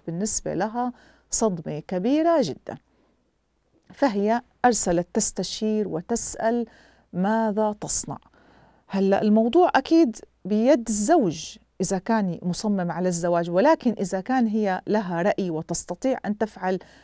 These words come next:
أي شيء، أنا طبعا أشجعها جدا أن تفعل. وهذه ال-، القضية فعلا انتقلت إلى غير ما هي عليه وغلط.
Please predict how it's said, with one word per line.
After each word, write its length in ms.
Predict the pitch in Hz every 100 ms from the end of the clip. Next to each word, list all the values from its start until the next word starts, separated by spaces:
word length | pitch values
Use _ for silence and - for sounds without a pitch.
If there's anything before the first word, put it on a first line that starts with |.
| _ - -
أي 140 | 233 226
شيء، 400 | - 240 247 - -
أنا 200 | 226 196
طبعا 380 | 208 190 190 -
أشجعها 760 | 180 - 180 170 202 220 165
جدا 520 | 185 247 208 233 240 220 -
أن 300 | 240 262 254
تفعل. 520 | 156 - - - 156 - - - - _ -
وهذه 1000 | 190 190 185 277 285 240 190 - 180 -
ال-، 720 | - 185 175 170 - - -
القضية 880 | - - - 196 233 277 294 311 339 _
فعلا 580 | - 254 220 233 254 226
انتقلت 880 | 196 185 269 - 262 277 320 - - -
إلى 440 | 233 226 240 254 247 - _ -
غير 640 | 185 185 240 294 294 285 233
ما 260 | 214 185
هي 220 | 202 226 185
عليه 680 | 143 165 185 254 311 320
وغلط. 1040 | 214 190 202 190 - 165 214 269 277 320 -